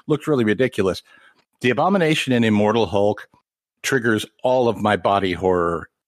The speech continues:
yuck. Just, it is awful. It's horrible.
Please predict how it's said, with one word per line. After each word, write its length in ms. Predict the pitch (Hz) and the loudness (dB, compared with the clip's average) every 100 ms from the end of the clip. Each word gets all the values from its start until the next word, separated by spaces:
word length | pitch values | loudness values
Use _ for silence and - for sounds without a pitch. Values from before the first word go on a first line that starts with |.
| _ | _
yuck. 380 | 90 90 90 - - - | -6 0 0 0 -6 -8
Just, 300 | - 110 - - | -2 -2 -2 -2
it 140 | 117 | 0
is 200 | 95 90 - | 0 -2 -4
awful. 540 | 104 110 - 120 113 - | 0 0 0 0 0 0
It's 160 | 92 | -4
horrible. 680 | - - 117 120 113 113 110 | -4 -2 2 2 2 2 0